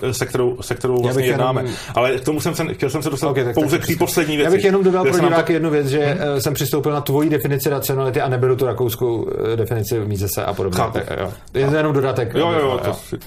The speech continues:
Speaker 1: A chtěl jsem se dostat k tomu úplně poslednímu bodu, a to, kde se nám spojí ten vlastně rozum a to násilí,
Speaker 2: Mhm.
Speaker 1: který je vlastní státu,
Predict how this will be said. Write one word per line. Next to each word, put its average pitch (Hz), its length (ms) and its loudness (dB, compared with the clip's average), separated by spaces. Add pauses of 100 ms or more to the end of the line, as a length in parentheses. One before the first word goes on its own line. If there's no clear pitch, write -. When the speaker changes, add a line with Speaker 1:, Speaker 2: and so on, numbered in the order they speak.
(840)
Speaker 1:
A 117 640 2
chtěl 135 160 0
jsem 165 120 -2
se 165 60 0
dostat 143 220 -2 (380)
k - 40 -12
tomu 151 220 0
úplně 151 240 -2
poslednímu 147 440 -2
bodu, 127 240 2
a - 40 -2
to, 131 160 -2
kde 135 120 0
se - 120 -4
nám 139 160 -2
spojí 135 320 -2
ten 135 360 -2 (1300)
vlastně 123 260 -2
rozum 135 440 2 (760)
a 98 340 0 (180)
to 117 80 0
násilí, 123 580 -4 (400)
Speaker 2:
Mhm. 117 280 -4 (760)
Speaker 1:
který 120 300 -2
je 95 200 0 (140)
vlastní 101 420 -6
státu, 117 680 -2